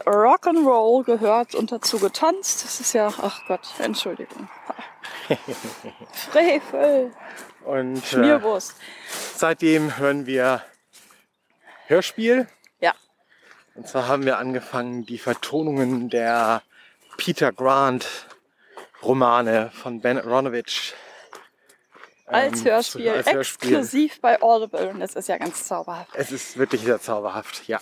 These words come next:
Speaker 1: Ich ma-, im wahrsten Sinne auch noch. Ich, äh, finde die Bücher auch richtig großartig, allerdings nicht in der deutschen Übersetzung. Dazu kenne ich die nicht, sondern ich kenne die nur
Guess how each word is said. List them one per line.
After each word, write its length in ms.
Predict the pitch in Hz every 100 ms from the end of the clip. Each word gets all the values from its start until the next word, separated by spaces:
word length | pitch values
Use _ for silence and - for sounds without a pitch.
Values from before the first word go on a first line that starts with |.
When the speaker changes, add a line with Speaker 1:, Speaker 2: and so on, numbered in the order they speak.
| -
Speaker 1:
Ich 300 | - 277 -
ma-, 180 | 247 - -
im 140 | 220
wahrsten 340 | 175 202 - 220
Sinne 260 | 269 262
auch 160 | 123 -
noch. 140 | 160 - - - _ _ - -
Ich, 260 | 277 - - -
äh, 180 | 269
finde 300 | 233 - 294 370
die 120 | 254
Bücher 340 | 269 330 339
auch 280 | - 233 -
richtig 320 | 240 - 226
großartig, 960 | - 147 208 247 - - - - 277 -
allerdings 360 | 214 220 226 -
nicht 160 | 240
in 100 | -
der 100 | 247
deutschen 320 | 208 214 - 240
Übersetzung. 560 | 202 196 196 - 311
Dazu 360 | 277 220 - 240
kenne 280 | - 208 247
ich 80 |
die 120 | - 285
nicht, 200 | 349 -
sondern 300 | 247 254 233
ich 160 | 233
kenne 320 | - 220 254
die 120 | 247 247
nur 460 | 233 254 294 320